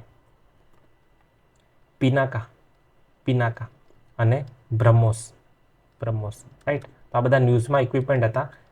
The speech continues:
જેની શોર્ટ નોટ તમારે તૈયાર કરવાની છે. નેક્સ્ટ પ્રશ્ન છે ગુજરાત પાક્ષિકનો. અહીંયા તમે જોઈ શકો છો ગુજરાતના મુખ્યમંત્રી અને અહીંયા પણ તમે જોઈ શકો છો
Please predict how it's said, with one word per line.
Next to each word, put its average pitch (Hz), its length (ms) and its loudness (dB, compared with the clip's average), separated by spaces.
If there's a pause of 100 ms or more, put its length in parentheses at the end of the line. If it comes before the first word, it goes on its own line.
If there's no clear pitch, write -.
(120)
જેની 127 300 0
શોર્ટ 139 360 0
નોટ 135 220 -2
તમારે 117 260 0
તૈયાર 110 280 -2
કરવાની 104 340 -10
છે. - 140 -20 (1700)
નેક્સ્ટ 135 400 6
પ્રશ્ન 151 360 0
છે 147 300 0 (320)
ગુજરાત 123 560 6 (120)
પાક્ષિકનો. 113 580 -2 (320)
અહીંયા 123 160 2
તમે 127 180 2
જોઈ 139 120 2
શકો 131 160 0
છો 135 100 0
ગુજરાતના 120 500 4
મુખ્યમંત્રી 127 760 2 (460)
અને 123 140 4
અહીંયા 135 300 2
પણ 139 160 4
તમે 120 200 0
જોઈ 120 140 0
શકો 117 260 -2
છો 160 240 -2